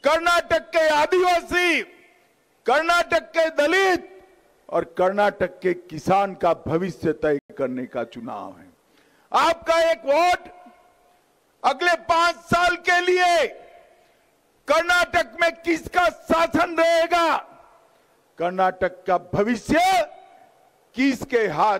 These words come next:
में रहेगा, उसका निर्णय करने वाला है। मित्रों, एक और राहुल बाबा के नेतृत्व में कांग्रेस पार्टी है।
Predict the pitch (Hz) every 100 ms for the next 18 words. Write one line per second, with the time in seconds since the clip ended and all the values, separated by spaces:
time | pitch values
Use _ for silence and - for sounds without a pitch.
0 | - 156 156 143 117 120 110 95 107 _
1 | _ _ _ - 185 - 196 170 170 202
2 | 220 208 180 151 143 139 131 123 107 92
3 | - _ _ _ _ - 196 - 277 330
4 | 311 - - - - _ _ _ - 208
5 | 269 294 269 269 294 294 214 - - -
6 | _ _ _ _ _ _ _ - 226 240
7 | 254 302 294 277 262 285 285 277 285 277
8 | 254 262 - 277 - 269 285 277 277 262
9 | 269 269 262 - 277 254 254 269 254 180
10 | 131